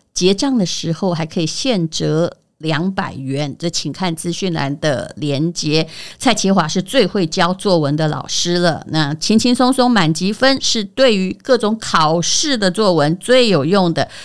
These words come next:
其实你只要看完之后哦，就至少不会零分的，零分也太过分，就算没有满级分，也有快要接近满级分，因为这些都是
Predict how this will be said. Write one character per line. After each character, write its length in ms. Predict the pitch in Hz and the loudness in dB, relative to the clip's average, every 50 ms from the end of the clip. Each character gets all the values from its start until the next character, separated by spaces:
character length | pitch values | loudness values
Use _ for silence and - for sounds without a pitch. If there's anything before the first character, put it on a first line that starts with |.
| - - | -12 -2
其 120 | - 240 | 0 2
实 40 | 269 | 4
你 120 | 254 262 262 | 4 4 4
只 100 | - 185 | 4 4
要 100 | 175 190 | 4 4
看 220 | 196 - 247 220 | 2 0 0 2
完 180 | 190 165 156 165 | 2 2 2 0
之 200 | 160 - 175 175 | 0 -2 -4 -2
后 320 | - - 185 170 156 151 | 0 0 0 0 0 -2
哦， 240 | 156 - - - - - - - - _ | -4 -6 -6 -8 -10 -14 -20 -20 -20 _
就 140 | - 277 285 | -4 -4 -4
至 260 | 277 - - 320 349 | -4 -4 -2 0 0
少 220 | - - 214 156 | 2 2 2 2
不 180 | 147 - 165 185 | 2 0 -4 -2
会 340 | - 339 294 233 202 175 170 | 0 2 2 2 2 0 -4
零 320 | - - - 156 156 175 | -6 -4 -4 -2 -2 -2
分 280 | 190 190 196 202 196 196 | -2 -2 -2 -4 -2 -2
的， 80 | 196 | -2
零 160 | 165 165 180 185 | -2 0 0 0
分 100 | 196 202 | 2 2
也 140 | 165 135 | 0 0
太 160 | - - 180 165 | 0 -2 -2 -2
过 200 | - 185 165 160 | -2 -4 -4 -4
分， 240 | - - 165 156 - - _ _ | -4 -4 -6 -6 -6 -10 _ _
就 220 | - 349 339 311 | 2 4 4 4
算 240 | - 320 311 294 247 | 4 4 2 4 4
没 220 | 220 202 214 220 | 2 2 2 4
有 320 | 220 220 214 220 233 233 226 - | 4 4 4 4 2 0 0 2
满 280 | 185 190 190 165 156 | 2 4 4 4 0
级 160 | 156 - 170 196 | -2 -2 -4 -4
分， 340 | 190 - 240 240 240 247 240 - | 0 2 2 2 2 0 -4 -6
也 500 | - 165 165 170 175 185 208 226 247 277 | -6 -2 2 2 4 4 4 4 4 4
有 560 | 277 269 240 190 160 147 156 170 190 208 190 - | 2 2 2 4 4 6 4 4 4 2 -2 -8
快 220 | - - 220 190 | -2 0 2 2
要 120 | 175 170 160 | 4 2 0
接 240 | 160 160 165 165 160 | 0 0 -2 -2 -2
近 280 | 160 185 180 156 - - - | -2 -2 -2 -2 -2 -4 -2
满 280 | 165 160 151 139 113 | 0 0 0 0 -4
级 220 | - - - 139 151 | -8 -8 -8 -8 -6
分， 260 | - - 165 160 165 - | -2 0 -2 -2 0 0
因 100 | 202 214 | 0 2
为 80 | 208 | 2
这 160 | 180 - 196 170 | 2 2 0 0
些 180 | - - 170 | 0 -2 -2
都 140 | 170 165 156 | 0 0 0
是 240 | 151 - 156 143 | 0 0 -2 -4